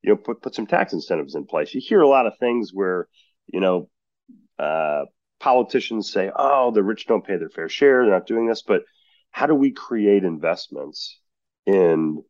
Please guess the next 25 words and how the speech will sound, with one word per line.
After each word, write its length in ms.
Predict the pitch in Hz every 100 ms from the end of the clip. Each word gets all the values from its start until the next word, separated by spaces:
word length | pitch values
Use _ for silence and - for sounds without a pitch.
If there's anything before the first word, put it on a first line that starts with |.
| _ _
these 260 | - 90 78
neighborhoods, 760 | 87 92 95 87 80 76 76 -
in 120 | 82 82
these 180 | 76
areas? 380 | - 82 82 78
I 80 | -
mean, 160 | 104 95
like, 180 | 95
if 120 | 87 87
you've 140 | 110
been 160 | 113 107
to 60 |
Puerto 300 | 98 101 80
Rico, 500 | 90 139 - 76 78 _ _ _
you 120 | -
know, 200 | 143 120
there, 220 | 95 104 - _
there's 320 | 110 113 98
a, 80 | 95 90
there's 220 | 101 110 98
a 80 |
severe 340 | 87 107 107 90
need 280 | 85 87 -
for 160 | 71
infrastructure 800 | 87 - - - - - - -